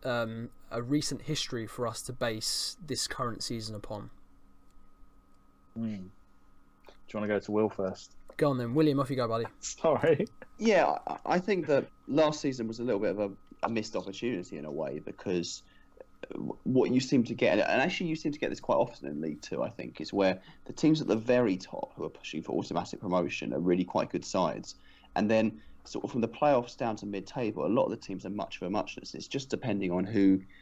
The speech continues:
Speaker 3: goes in a good run of form at the right time. So you saw, you know, last season we drew two all with Blackpool away, and they scored a last-minute equaliser. And at the time,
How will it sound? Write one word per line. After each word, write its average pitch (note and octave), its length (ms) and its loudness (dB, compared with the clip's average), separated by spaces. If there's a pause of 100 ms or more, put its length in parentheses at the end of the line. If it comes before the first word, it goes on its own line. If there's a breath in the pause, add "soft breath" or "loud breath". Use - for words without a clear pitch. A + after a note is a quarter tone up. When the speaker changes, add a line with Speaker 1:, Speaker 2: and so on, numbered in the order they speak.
(220 soft breath)
Speaker 3:
goes G2 240 4
in E2+ 80 -4
a F2+ 40 -2
good F#2+ 300 0 (260)
run G2+ 220 4
of F2+ 100 -2
form G2 240 -2
at - 80 -2
the D2+ 80 0
right F2 240 2
time. F#2 320 0
So - 140 -6
you F#2+ 120 -2
saw, G#2+ 360 4 (420 soft breath)
you F#2 80 0
know, F2+ 60 6
last B2 340 2
season D2+ 380 -6
we G#2 320 -2
drew G2 480 2 (220)
two A2 300 -2
all F2+ 140 0
with - 200 -12
Blackpool D2+ 760 -4
away, E2 460 2 (340 soft breath)
and F2 80 -2
they F#2 120 4
scored F2+ 240 0
a F2+ 60 2
last-minute F2 500 0
equaliser. - 560 -4
And F2+ 80 -4
at E2+ 60 -4
the - 80 -6
time, F#2 580 0